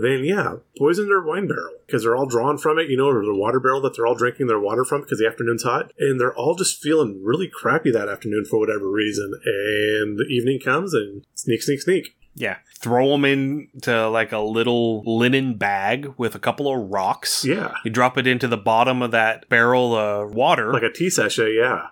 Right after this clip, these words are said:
Speaker 2: And, you know, it would filter out and up, and it would be enough to make them feel ill,
Speaker 1: Mm-hmm.
Speaker 2: enough to give them some gut distress, but it's not gonna be enough to actually kill anybody.
Speaker 1: Yeah, and with that, you know, dropping that sachet in,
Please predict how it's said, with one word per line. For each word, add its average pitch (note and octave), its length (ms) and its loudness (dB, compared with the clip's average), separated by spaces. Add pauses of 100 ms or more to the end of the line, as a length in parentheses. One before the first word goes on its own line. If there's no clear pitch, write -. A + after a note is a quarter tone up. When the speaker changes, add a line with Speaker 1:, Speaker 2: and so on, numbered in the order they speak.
(120)
Speaker 2:
And, A#2+ 400 0
you A#2 100 -4
know, A2+ 160 0
it A2+ 100 0
would A2 200 -4
filter B2+ 440 0
out A2+ 220 0
and C3+ 160 -6
up, A#2 260 -2
and A#2 220 -4 (420)
it D3+ 100 2
would C3 200 2
be B2+ 180 2
enough A#2 580 -2
to A2+ 100 -10
make A2+ 400 -2
them A2 180 -4
feel C3 520 -2
ill, G#2+ 320 0
Speaker 1:
Mm-hmm. C#3 460 -4
Speaker 2:
enough A#2 360 0
to A#2+ 80 -4
give A2 240 -4
them A2+ 200 -2
some G#2 320 -6
gut B2 320 0
distress, - 800 -6 (200)
but C#3+ 100 0
it's C#3 140 0
not D#3+ 200 0
gonna D3 200 -2
be D3+ 160 0
enough C3 260 0
to G#2+ 100 -8
actually A2+ 360 -6
kill G#2+ 340 -4
anybody. F#2+ 380 -6
Speaker 1:
Yeah, F3+ 280 0
and C3+ 200 0
with D3 240 0
that, C3 320 2
you A#2+ 80 0
know, A#2 260 2
dropping A#2 380 -2
that A#2 160 -2
sachet A#2 440 0
in, A#2+ 240 0